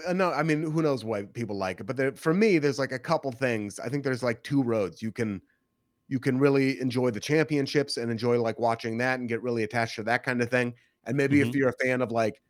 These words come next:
Speaker 1: teams like the Lakers or, like, the Celtics or, you know, I guess the Heat, even to an extent, like, where
Speaker 2: Mm-hmm.
Speaker 1: that is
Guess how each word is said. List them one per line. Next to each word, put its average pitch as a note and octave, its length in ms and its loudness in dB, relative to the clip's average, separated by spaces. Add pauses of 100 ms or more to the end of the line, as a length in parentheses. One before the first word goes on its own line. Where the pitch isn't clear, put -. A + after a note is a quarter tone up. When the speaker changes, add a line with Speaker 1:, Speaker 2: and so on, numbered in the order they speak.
(200)
Speaker 1:
teams C3 240 0
like A2+ 140 -2
the G2+ 100 -4
Lakers A#2 680 0 (340)
or, A#2+ 160 0
like, G#2+ 120 -2
the G#2+ 80 -6
Celtics A#2+ 760 0
or, G#2+ 340 2
you C3 180 -2
know, G#2+ 80 0
I F#2+ 80 0
guess A#2+ 200 -4
the G#2+ 100 -6
Heat, B2+ 300 2
even C3+ 220 2
to C3 140 2
an B2+ 60 2
extent, B2 400 -4
like, A#2+ 240 -2
where A2 320 4 (160)
Speaker 2:
Mm-hmm. A#2 140 -6
Speaker 1:
that B2+ 220 0
is C3 500 -2